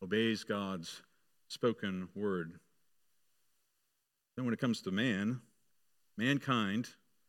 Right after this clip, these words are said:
those that are the pinnacle of God's creation, those who are created in God's image,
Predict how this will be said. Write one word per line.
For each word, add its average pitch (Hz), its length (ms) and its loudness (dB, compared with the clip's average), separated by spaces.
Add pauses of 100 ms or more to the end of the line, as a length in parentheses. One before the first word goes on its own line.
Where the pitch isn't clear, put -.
(220)
those 113 420 2 (280)
that 117 100 10
are 107 60 8
the 104 80 2
pinnacle 180 520 8
of 120 80 4
God's 120 300 6
creation, 120 600 2
those 127 220 4
who 143 100 -4
are 117 80 -2
created 170 460 8
in 151 120 4
God's 127 360 6
image, 117 680 -2